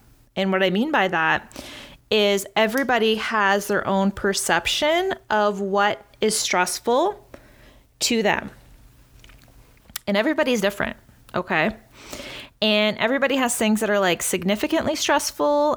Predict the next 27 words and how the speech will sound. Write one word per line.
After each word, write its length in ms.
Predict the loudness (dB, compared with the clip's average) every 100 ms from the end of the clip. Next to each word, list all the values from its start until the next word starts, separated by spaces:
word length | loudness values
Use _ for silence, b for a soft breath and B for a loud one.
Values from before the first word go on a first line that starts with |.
| 0
and 180 | 0 2
things 240 | 2 2
that 100 | 0
are, 80 | 2
like, 360 | 2 2 -2 -4
meh, 360 | 0 2 0 -4 -16 -20 -10
kinda 320 | 0 0 0
stressful, 800 | -2 -2 -2 -2 -2 2 2 0 0
and 260 | 0 0
so 280 | 0 0 2
it 180 | 2 0
ranges. 640 | 0 0 0 -2 -4 -8 -14 B B B B B B B B B B _
Um, 1000 | 0 2 2 2 2 2 0 0 0 -2 -8 -20 -20 _ _ _ _ _ -12 -6
so 720 | -6 0 2 2 2 2 0
some 340 | 0 0 2 0
things 540 | 0 2 2 2 0
for 240 | -2 0 2
me 920 | 2 2 2 4 4 4 4 2 0
that, 600 | 0 2 2 0 -2 -14 _ _ -4
you 100 | 0
know, 300 | 2 2 2
that 160 | 0 0
I 300 | 2 2 0
find 560 | 0 2 2 2 0 -2
to 100 | -2
be 140 | -2 -2
stressful 1000 | 0 0 0 -2 -2 0 2 2 0